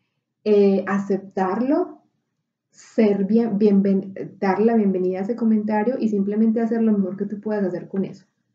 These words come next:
O tanto mejorar tu campaña, o ignorarlo, o, o, bueno, quién sabe, pues, la circunstancia. Pero es importante que eso lo tengas en mente porque, o sea, en mi opinión, esto te va a hacer tu vida mucho más tranquila y mucho más fácil.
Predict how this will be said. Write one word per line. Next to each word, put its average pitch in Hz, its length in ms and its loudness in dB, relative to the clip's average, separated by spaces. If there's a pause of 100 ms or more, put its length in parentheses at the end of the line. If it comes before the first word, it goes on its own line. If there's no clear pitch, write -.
(500)
O - 120 -12
tanto 180 260 -6
mejorar 185 400 -4
tu 226 100 -6
campaña, 311 640 -4 (500)
o 190 100 0
ignorarlo, 285 760 2 (180)
o, 185 380 0
o, 202 240 2
bueno, - 340 -2 (140)
quién 233 180 2
sabe, 254 360 -4
pues, 247 280 -2
la 226 120 0
circunstancia. 175 680 -8 (360)
Pero 226 140 6
es 226 60 4
importante 220 580 -2
que 214 120 -2
eso 202 160 -2
lo 214 140 -2
tengas 196 320 -2
en 208 100 0
mente 220 320 2
porque, 196 560 -4
o - 80 -6
sea, 220 160 0
en 214 80 2
mi 208 80 4
opinión, 226 440 0
esto 233 220 0
te 226 120 -2
va 190 120 2
a 190 60 0
hacer 214 460 -4 (120)
tu 226 120 2
vida 214 500 2 (120)
mucho 233 420 4
más 220 260 -2
tranquila 202 500 -2
y 190 80 -2
mucho 185 360 -8
más - 260 -16
fácil. - 400 -20